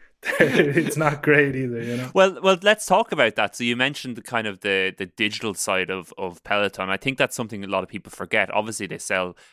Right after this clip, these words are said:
Speaker 2: very, very expensive bikes and treadmills and, and rowing machines, but the, the thing that differentiates or did differentiate Peloton in the start from other companies like that was its, its digital offering and it, it's the kind of connected side of the business.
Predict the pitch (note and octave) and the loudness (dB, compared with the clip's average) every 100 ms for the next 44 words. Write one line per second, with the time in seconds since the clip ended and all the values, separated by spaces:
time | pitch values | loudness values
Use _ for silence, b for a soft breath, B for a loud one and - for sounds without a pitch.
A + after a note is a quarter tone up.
0 | b G#2 F#2+ F#2 F#2 F2+ E2+ - F2+ F2+ | b 0 0 0 -2 -4 -6 -6 -6 -6
1 | - F#2 E2+ - F2+ F2 - - F2 E2+ | -8 -10 -12 -4 -2 -2 -6 -14 -14 -16
2 | - F2+ F2 F#2+ F2 F2 E2+ E2+ - F2+ | -8 -6 -4 -6 -8 -10 -12 -14 -12 -12
3 | F2 F2+ F#2 F#2 F#2 F2 E2+ - A2+ F#2+ | -6 -4 -4 -6 -10 -10 -12 -6 -2 -2
4 | - B B B B _ - A#2 G#2 F#2+ | -4 B B B B _ -2 2 2 0
5 | G#2+ - B2 A#2+ A2 _ - G#2+ G#2+ G2 | -4 2 2 4 0 _ -4 -2 0 0
6 | A2 - F#2 F2 F#2+ F2 G#2+ G#2 G#2+ - | 0 -4 -4 -2 -4 -2 -4 -2 -4 -4
7 | F#2+ F2+ - F2 - F#2+ F#2 F2+ E2+ F2 | -4 -4 -6 -8 -4 -4 -4 -8 -10 -10
8 | - - G2+ G2 - F#2+ G2+ - G2 F#2+ | -6 0 0 0 -6 -8 -8 -6 -8 -8
9 | E2+ F2 F2+ F#2 F#2 F#2 E2+ - - F#2+ | -10 -8 -4 -4 -4 -10 -12 -14 -14 -14
10 | - G2 G2 G2 F2+ F2 - F2+ E2+ E2+ | -4 -2 -2 -2 -2 -2 -6 -12 -12 -12
11 | F2 - - - G2+ F#2+ F#2 - G2 F#2+ | -12 -12 -12 -12 -8 -6 -8 -8 -4 -4
12 | - G2 - F#2 E2+ - E2+ G#2 G#2 F2+ | -6 -12 -6 -6 -6 -10 -6 -4 -2 -2
13 | - | -4